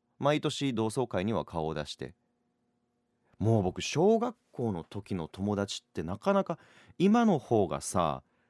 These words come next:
lineがあったり、エスエヌエスがあったり、つながりやすいじゃない。だけど、小学校の時の友達ってなかなかもう今連絡取れる人いないから、本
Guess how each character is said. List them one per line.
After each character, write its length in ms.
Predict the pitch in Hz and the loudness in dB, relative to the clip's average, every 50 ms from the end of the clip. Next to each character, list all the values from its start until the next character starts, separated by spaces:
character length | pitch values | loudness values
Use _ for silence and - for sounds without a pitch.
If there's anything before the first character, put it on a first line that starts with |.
| - - | -12 -4
line 480 | 80 107 104 104 104 104 101 98 98 92 | 0 0 2 4 4 4 4 4 2 2
が 160 | 92 85 92 | 2 2 2
あ 40 | 123 | 0
っ 80 | - _ | -2 _
た 120 | - 143 131 | -4 -2 0
り、 100 | 113 101 | 2 2
エ 80 | 95 | 2
ス 160 | 92 - - 113 | 0 0 0 0
エ 60 | 113 | 0
ヌ 80 | 117 | 0
エ 40 | 117 | 0
ス 140 | 113 - - | -2 -4 -2
が 80 | 85 87 | 0 0
あ 60 | 92 | 0
っ 20 | |
た 160 | - - 104 | 0 -2 -2
り、 220 | 95 90 80 73 - _ _ _ _ _ _ _ _ _ _ - | 0 0 -2 -2 -6 _ _ _ _ _ _ _ _ _ _ -8
つ 120 | - - | -2 2
な 120 | 117 147 160 | 2 4 4
が 80 | 165 | 4
り 80 | 160 160 | 4 4
や 80 | 151 139 | 2 2
す 120 | - 175 | 2 2
い 60 | 147 | 2
じ 60 | 107 | 4
ゃ 40 | 92 | 2
な 120 | 76 65 64 | 0 -2 -6
い。 100 | 67 - _ _ _ _ _ _ _ _ _ _ - | -10 -14 _ _ _ _ _ _ _ _ _ _ -4
だ 140 | 107 123 131 | 0 2 4
け 80 | 123 117 | 4 6
ど、 260 | 104 95 90 85 - _ _ _ _ _ _ _ | 6 6 4 2 0 _ _ _ _ _ _ _
小 260 | - - - 92 98 98 | -14 -10 -6 -4 -2 -2
学 160 | 120 120 - | -2 -2 0
校 140 | - 156 139 | 0 0 0
の 80 | 123 | 2
時 160 | 110 107 98 | 2 2 2
の 80 | 92 90 | 0 -2
友 200 | 87 95 101 98 | -2 -2 -2 0
達 200 | 98 95 - - | 0 -2 -2 -6
っ 40 | - | -4
て 100 | - 104 | -2 -2
な 140 | 80 85 85 | -2 -2 -4
か 180 | - - 143 156 | -6 -4 -4 -2
な 140 | 160 160 | -2 -2
か 100 | - 156 | -2 -2
も 180 | 147 156 156 147 | -2 0 0 0
う 60 | 131 | 2
今 140 | 123 113 95 | 2 2 2
連 200 | 92 107 123 131 | 0 0 0 0
絡 220 | 127 131 117 - | -2 -2 -4 -4
取 160 | - 123 127 135 | -6 -4 -2 0
れ 60 | 127 | 0
る 80 | 113 | -2
人 320 | 98 - - 87 80 73 - _ _ _ _ _ _ _ _ _ _ _ _ _ _ _ - | -2 -4 -4 -4 -4 -4 -4 _ _ _ _ _ _ _ _ _ _ _ _ _ _ _ -10
い 120 | - 90 98 | -4 -2 2
な 140 | 110 120 | 2 2
い 60 | 139 113 | 2 2
か 140 | - 73 | 0 -2
ら、 300 | 71 76 76 76 69 - _ _ _ _ _ _ _ _ _ _ _ _ _ _ _ | -2 0 -2 -2 -4 -6 _ _ _ _ _ _ _ _ _ _ _ _ _ _ _
本 260 | - - 139 160 170 | -8 -4 -4 -4 -4